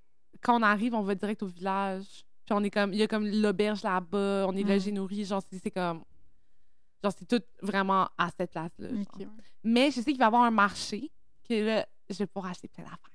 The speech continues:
Speaker 2: Mm.
Speaker 1: <laughs> D'artisane. Fait que j'ai hâte. Mais, euh, mais c'est ça, fait que je pense que je vais essayer de m'amener des livres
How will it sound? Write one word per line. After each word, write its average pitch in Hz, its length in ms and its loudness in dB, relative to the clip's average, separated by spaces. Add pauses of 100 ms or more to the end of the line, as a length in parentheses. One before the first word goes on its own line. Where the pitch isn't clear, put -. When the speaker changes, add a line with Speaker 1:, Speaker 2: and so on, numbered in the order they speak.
(100)
Speaker 2:
Mm. 220 960 -2
Speaker 1:
<laughs> - 0 -
D'artisane. 214 680 -2 (420)
Fait 214 80 -6
que 214 120 -2
j'ai 190 100 0
hâte. 202 400 2
Mais, 185 500 2
euh, 180 160 -4 (100)
mais 208 100 2
c'est - 100 -6
ça, 254 140 2
fait 240 120 2
que - 60 -4
je - 40 -12
pense 254 120 -2
que 233 100 0
je 196 80 -2
vais 202 260 0
essayer 233 200 -2
de 214 60 0
m'amener 202 360 4
des 180 140 -4
livres 175 300 -8